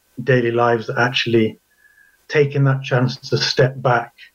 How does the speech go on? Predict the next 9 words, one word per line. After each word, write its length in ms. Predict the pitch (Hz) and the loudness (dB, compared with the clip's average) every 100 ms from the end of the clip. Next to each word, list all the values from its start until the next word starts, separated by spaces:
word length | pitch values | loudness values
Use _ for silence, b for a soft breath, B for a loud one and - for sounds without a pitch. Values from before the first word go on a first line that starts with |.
| _ _ - | _ _ -10
to 60 | 131 | -2
actually 340 | 151 135 135 | -2 0 0
watch 360 | 117 131 135 143 | 2 0 0 0
ourselves 600 | 123 - 127 135 135 131 | 0 0 0 2 0 -2
in 100 | 120 | -2
a 60 | |
very 200 | 113 120 | 2 4
neutral 540 | 120 123 123 131 - 110 | 4 2 2 0 0 2
way. 380 | 113 117 139 | 4 4 2